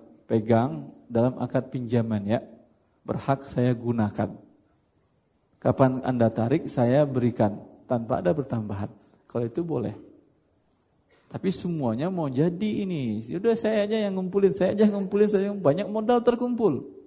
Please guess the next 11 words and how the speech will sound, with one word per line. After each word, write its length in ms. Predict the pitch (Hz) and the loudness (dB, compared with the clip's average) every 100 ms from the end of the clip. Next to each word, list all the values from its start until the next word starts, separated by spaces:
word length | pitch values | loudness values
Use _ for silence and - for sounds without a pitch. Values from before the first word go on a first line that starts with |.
| - _ _ _ _ _ _ _ _ _ _ _ _ | -20 _ _ _ _ _ _ _ _ _ _ _ _
Pada 200 | 127 123 | 2 4
dasarnya 480 | 113 - 107 104 | 2 0 -4 -4
akadnya 360 | 185 175 190 185 | -2 -2 -2 -2
amanah 280 | 170 170 180 | -2 -2 0
tidak 220 | - 135 | 0 0
boleh 140 | - | 0
satu 200 | 160 139 | -2 -4
sen 240 | 131 127 120 | -4 -8 -8
pun 120 | 131 | -8
Anda 200 | 123 120 | -6 -6
gunakan. 460 | 104 104 98 98 | -6 -8 -8 -8